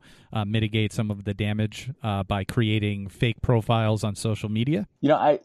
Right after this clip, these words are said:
Speaker 2: word for word, I don't know what was said. All I know that the, the email communication was about, um, the creation of these fake Twitter profiles and how they would be used to attack my credibility.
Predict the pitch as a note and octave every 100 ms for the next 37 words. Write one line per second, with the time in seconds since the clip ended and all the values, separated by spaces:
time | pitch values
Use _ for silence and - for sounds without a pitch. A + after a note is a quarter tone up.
0 | - C3+ E3 F#3+ - D#3+ D3+ E3 B2 C3
1 | C3+ B2 B2 B2 G#2+ G#2+ - A#2+ B2 A#2
2 | - A#2 C3 B2 B2 A#2+ A2+ G2 _ _
3 | B2+ A#2 A2 B2 A#2 A#2+ A2+ A2 - C#3
4 | C#3+ B2+ - B2+ A#2 - A#2 - A2+ G#2
5 | G2+ G#2 G2+ - - A2 G2 F#2+ F#2 -
6 | _ _ _ - - A2 - A#2 A2+ -
7 | G#2 F#2+ G2+ F#2+ - G2+ - - G2+ F#2+
8 | G#2 F#2+ - F#2 F2+ F#2 - - G2+ F#2+
9 | F2+ - - G#2+ G2+ G2 F#2+ F2+ F#2 F#2
10 | F2+ F2 - - F2+ F2 E2+ - - F2
11 | - D#2+ - - - - - -